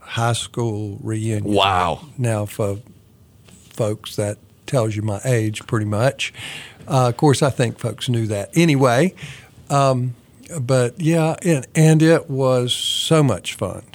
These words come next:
Speaker 1: It
Speaker 2: That's
Speaker 1: really,
Speaker 2: great.
Speaker 1: it was terrific to see folks after fifty years, to reacquaint. Um, it,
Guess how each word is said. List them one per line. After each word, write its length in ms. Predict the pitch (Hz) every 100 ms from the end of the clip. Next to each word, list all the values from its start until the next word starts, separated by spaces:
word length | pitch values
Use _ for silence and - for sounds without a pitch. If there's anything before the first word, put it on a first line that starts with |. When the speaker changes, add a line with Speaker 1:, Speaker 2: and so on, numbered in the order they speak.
| - -
Speaker 1:
It 140 | -
Speaker 2:
That's 220 | 120 123 120
Speaker 1:
really, 300 | 117 85 69
Speaker 2:
great. 120 | 143
Speaker 1:
it 260 | 113 104
was 300 | 110 104 104
terrific 720 | - 110 110 131 120 113 113 _
to 420 | - 117 107 104
see 360 | 95 - 131 120
folks 520 | - 113 113 139 -
after 360 | 107 104 - 101
fifty 440 | - 123 - 113
years, 680 | 104 113 110 110 139 - - - - - - - - - _ - -
to 120 | 117
reacquaint. 1200 | 123 147 139 147 131 127 135 135 - - 135 127
Um, 560 | 110 104 104 104 101 - - - - - _ _ _ 220 - 175
it, 240 | 135